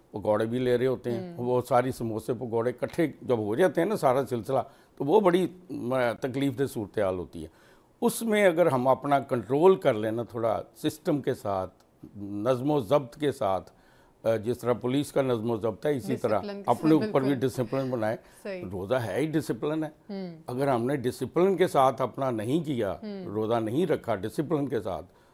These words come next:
Speaker 1: तो वो हमारे लिए नुकसानदेह है।
Speaker 2: सर, वै-, वैसे अगर रोज़े में हम वही बात के डिसिप्लिन के through हर काम करें, तो हम अपना वेट भी कम कर सकते हैं, हम अपनी
Speaker 1: जी।
Speaker 2: लाइफ को बड़ा बेहतर कर सकते हैं।
Speaker 1: ये
Speaker 2: हम
Speaker 1: देखें,
Speaker 2: उल्टा बीमार हो जाते हैं।
Speaker 1: ये, ये जो इस्लाम है, ये एक मुकम्मल ज़ाब्ता हयात है।
Speaker 2: बिल्कुल।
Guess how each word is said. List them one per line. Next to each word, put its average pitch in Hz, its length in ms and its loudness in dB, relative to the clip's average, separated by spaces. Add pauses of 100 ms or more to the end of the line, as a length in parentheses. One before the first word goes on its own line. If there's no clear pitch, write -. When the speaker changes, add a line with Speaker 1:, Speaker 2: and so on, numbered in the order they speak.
(120)
Speaker 1:
तो 139 100 2
वो 123 160 2
हमारे 110 340 2
लिए 120 200 -2
नुकसानदेह 101 580 -6
है। - 100 -16 (240)
Speaker 2:
सर, 277 100 -4
वै-, 226 200 -10
वैसे 202 240 -6
अगर 269 140 -4
रोज़े 208 280 -4
में 247 80 -6
हम 233 280 -8
वही 208 220 -6
बात 214 240 -6
के 254 80 -6
डिसिप्लिन 247 460 -4
के 285 80 -4
through 262 300 -8
हर 226 100 -6
काम 220 280 -6
करें, 214 260 -8
तो 285 100 -14
हम 254 80 -8
अपना 254 200 -8
वेट 190 280 -6
भी 247 60 -8
कम 220 180 -10
कर 214 120 -10
सकते 208 300 -14
हैं, 208 100 -8
हम 269 140 -8
अपनी 294 140 -8
Speaker 1:
जी। 254 60 -4
Speaker 2:
लाइफ 240 180 -2
को - 100 -10
बड़ा 330 100 -2
बेहतर 226 280 -6
कर 302 120 -8
सकते - 240 -12
हैं। 175 260 -10
Speaker 1:
ये 147 200 0
Speaker 2:
हम 139 60 -6
Speaker 1:
देखें, 113 240 0
Speaker 2:
उल्टा 196 200 -2
बीमार 196 340 0
हो 190 60 -2
जाते 180 280 -4
हैं। 139 60 0
Speaker 1:
ये, 165 200 -2
ये 135 220 -6
जो 135 240 -6 (300)
इस्लाम 120 500 -4
है, 117 240 -6 (360)
ये 143 80 -4
एक 139 140 -12
मुकम्मल 151 520 2
ज़ाब्ता 117 420 0
हयात 98 360 -2
है। 185 40 -8
Speaker 2:
बिल्कुल। 214 380 -8